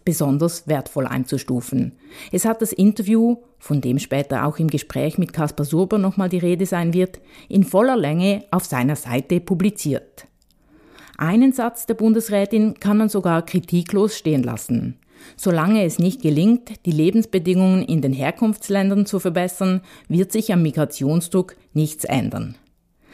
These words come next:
Man bekommt beinahe den Eindruck, dass Keller-Sutter in ihrem Amt doch etwas gelernt hat. Nur eine Antwort später jedoch kann man sich versichern,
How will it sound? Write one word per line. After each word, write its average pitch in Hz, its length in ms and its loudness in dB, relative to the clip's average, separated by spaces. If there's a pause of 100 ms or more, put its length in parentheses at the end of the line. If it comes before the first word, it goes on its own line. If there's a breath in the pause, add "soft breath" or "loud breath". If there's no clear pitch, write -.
(160 loud breath)
Man 190 200 4
bekommt 208 440 -2
beinahe 190 520 0
den 147 180 -2
Eindruck, 175 540 0
dass 170 200 -2
Keller-Sutter 180 840 0
in 180 140 0
ihrem 151 280 0
Amt 165 360 -2 (200 soft breath)
doch 139 240 -2
etwas 165 440 -2
gelernt 139 400 -2
hat. - 280 -12 (340 soft breath)
Nur 185 240 4
eine 214 320 2
Antwort 160 340 0
später 175 400 -2
jedoch 196 440 0
kann 226 200 4
man 247 120 4
sich 170 180 -2
versichern, 170 640 -2